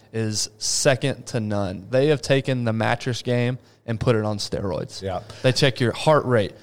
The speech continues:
Speaker 1: your, your circadian rhythm. They're doing all these different things to test you while you're sleeping to make sure that it's custom and that every single night is the most restorative, restful sleep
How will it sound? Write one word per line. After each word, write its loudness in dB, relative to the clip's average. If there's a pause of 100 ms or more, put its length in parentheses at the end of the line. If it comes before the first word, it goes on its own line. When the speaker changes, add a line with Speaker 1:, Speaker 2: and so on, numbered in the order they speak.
(180)
Speaker 1:
your, 4
your 2
circadian 2
rhythm. 0
They're 2
doing 2
all 6
these 0
different -2
things -2
to -2
test 2
you 0 (380)
while 6
you're 4
sleeping 0
to -4
make 2
sure -2
that -2
it's -6
custom 2 (360)
and -2
that 0
every 2
single -2
night 2
is -4
the -6
most -2
restorative, -2 (380)
restful 2
sleep -2